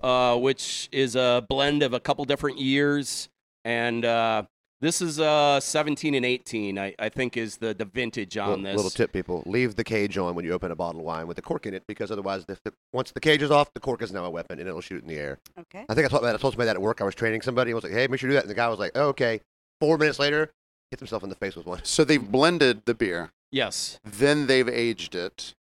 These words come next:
Speaker 1: Uh, no, it's a blended version of a couple of different years. Normally, it's a, a three, a two, and a, and a one-year blend is what,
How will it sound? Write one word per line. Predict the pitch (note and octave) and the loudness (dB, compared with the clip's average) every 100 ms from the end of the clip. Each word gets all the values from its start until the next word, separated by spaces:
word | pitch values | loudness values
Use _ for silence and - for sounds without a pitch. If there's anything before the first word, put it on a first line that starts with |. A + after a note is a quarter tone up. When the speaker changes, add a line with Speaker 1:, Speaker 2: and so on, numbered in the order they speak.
| _ _ _ _ | _ _ _ _
Speaker 1:
Uh, | D#3+ C#3 C3+ C3+ B2 | 4 6 8 6 0
no, | B2 C3 C#3+ E3 | -2 4 6 6
it's | C#3+ D3+ - - - | 4 -2 -2 -6 -4
a | C3+ C3+ C3 | 2 4 4
blended | A2+ B2 D3 D#3+ D3+ A#2 | 0 0 2 2 0 0
version | C3 D3 C#3+ C3+ A#2+ A2+ A#2 - | 0 2 0 0 0 0 -4 -2
of | B2 A#2 A2+ G2 _ - | 0 2 0 -4 _ -14
a | A2 | -8
couple | D3 - C#3+ | -2 -2 -2
of | A#2+ | -2
different | B2+ - A2+ G#2+ | -4 -4 -8 -6
years. | A#2 A#2 G2+ G2+ | -2 -2 -2 -4
Normally, | B2 C3+ C#3+ C#3 C#3 C3+ B2+ | -2 2 4 4 2 2 -2
it's | A#2+ A#2+ - | -4 -4 -2
a, | A2+ A2+ - _ _ - | 0 0 -4 _ _ -10
a | |
three, | B2 - - D#3+ D#3+ D#3 | -8 -8 -2 2 4 4
a | C3 | 2
two, | - - D3+ D3 D3 B2+ | -2 0 2 4 4 2
and | A2+ | 2
a, | A2+ A2 - | 2 0 0
and | B2 | 0
a | A2+ | 0
one-year | A#2 C3+ C3 A#2+ A2 | 2 2 2 2 0
blend | F#2+ A2 A2 G#2+ | 0 -2 -2 0
is | G#2 A2+ | -2 0
what, | A2 | -2